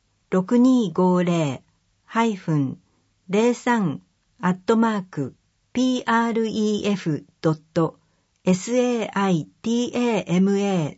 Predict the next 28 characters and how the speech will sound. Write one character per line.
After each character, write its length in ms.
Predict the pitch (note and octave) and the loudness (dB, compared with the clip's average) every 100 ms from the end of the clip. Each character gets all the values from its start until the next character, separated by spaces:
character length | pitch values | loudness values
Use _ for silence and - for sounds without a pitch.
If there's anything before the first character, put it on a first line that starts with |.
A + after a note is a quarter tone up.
| - | -6
ド 100 | D3+ | -4
ッ 80 | D3 _ | -4 _
ト 200 | D#3+ D3+ - _ _ _ _ - | -4 -4 -6 _ _ _ _ 0
エ 140 | F#3 | 2
ル 160 | G#3 A#3+ | 2 0
ジ 140 | B3+ | -2
ー 180 | B3 F#3 | -2 0
ド 140 | D#3 | -2
ッ 60 | C#3+ _ | -4 _
ト 240 | E3 D#3 _ _ - | -4 -4 _ _ -2
ジ 100 | F#3 | 2
ェ 140 | F#3+ | 4
ー 100 | F#3+ | 2
ピ 280 | F#3 G#3 D#3+ | 0 0 0
ー 40 | C#3+ | -2
で 140 | C3+ | -8
す。 320 | - - _ _ _ _ _ _ _ _ _ _ _ _ _ _ _ _ _ _ - | -10 -20 _ _ _ _ _ _ _ _ _ _ _ _ _ _ _ _ _ _ -2
郵 200 | A#3+ C4 | 0 0
送 240 | C#4+ C#4 | 2 2
さ 200 | - C4 | 2 0
れ 100 | B3+ | 0
る 140 | B3 A3+ | 0 0
場 180 | A#3 | 0
合 140 | A#3 A3+ | 0 0
の 200 | A3 G3+ | 0 0
宛 220 | F#3+ G3 | -2 -4
先 340 | F#3 F#3 F#3 | -4 -4 -2
は、 220 | F3 E3+ | -2 -2